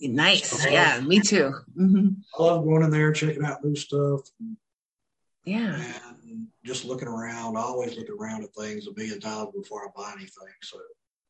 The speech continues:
Speaker 1: It's fun just to get out. I'm the same way. I was complaining about it the other day. I'm like, "I need to get out of this damn place. I'm here all day long, twenty-four seven." It drives me crazy too. But
Speaker 2: And
Speaker 1: I
Speaker 2: it,
Speaker 1: was gonna
Speaker 2: and it's,
Speaker 1: s-, mm-hmm.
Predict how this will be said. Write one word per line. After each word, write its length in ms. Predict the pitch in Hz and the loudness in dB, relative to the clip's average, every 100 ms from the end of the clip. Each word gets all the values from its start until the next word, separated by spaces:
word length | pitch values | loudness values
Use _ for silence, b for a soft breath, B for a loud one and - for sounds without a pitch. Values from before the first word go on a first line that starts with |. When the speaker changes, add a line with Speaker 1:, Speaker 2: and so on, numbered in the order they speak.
| _ _ | _ _
Speaker 1:
It's 180 | 311 370 | -2 0
fun 200 | - 427 | 4 4
just 140 | 359 - | 4 2
to 60 | |
get 140 | 240 233 | 4 6
out. 160 | 220 | 6
I'm 140 | 214 226 | 4 2
the 60 | |
same 280 | 208 233 226 | -2 -2 2
way. 280 | 214 202 202 | 4 4 4
I 60 | 196 | 2
was 120 | 190 | 2
complaining 400 | 196 202 202 190 | -2 -2 -2 0
about 240 | 185 180 180 | 2 2 2
it 40 | |
the 80 | 185 | 0
other 140 | 175 170 | 2 2
day. 60 | |
I'm 100 | 175 | 2
like, 100 | 160 | -2
"I 60 | 240 | -4
need 140 | 240 | -4
to 40 | 156 | 0
get 140 | 151 | 2
out 80 | 147 | 2
of 60 | |
this 120 | 139 - | 0 -4
damn 180 | 156 160 | -2 0
place. 340 | 160 151 147 | 0 0 0
I'm 120 | 165 175 | 0 0
here 180 | 165 - | 0 -2
all 420 | 185 196 214 202 | -2 0 0 -2
day 460 | 185 185 180 180 185 _ 165 | -2 -2 -2 -4 -6 _ 0
long, 460 | 165 165 165 156 - | 2 4 4 0 -6
twenty-four 420 | - 185 190 180 | 0 0 2 -2
seven." 320 | 180 156 143 | 0 0 0
It 140 | 139 147 | -4 0
drives 260 | 165 160 | 0 0
me 80 | 165 | -4
crazy 380 | - 151 143 139 | -6 -6 -4 -6
too. 320 | 139 127 131 - _ B B B _ | -2 0 0 -4 _ B B B _
But 200 | 190 180 | 4 6
Speaker 2:
And 120 | 180 | 8
Speaker 1:
I 60 | 202 | 6
Speaker 2:
it, 40 | |
Speaker 1:
was 80 | 233 | 6
gonna 100 | 269 | 6
Speaker 2:
and 80 | 247 | 4
it's, 160 | 202 - | 4 0
Speaker 1:
s-, 240 | 190 220 | -6 -2
mm-hmm. 360 | 175 196 208 | 6 8 10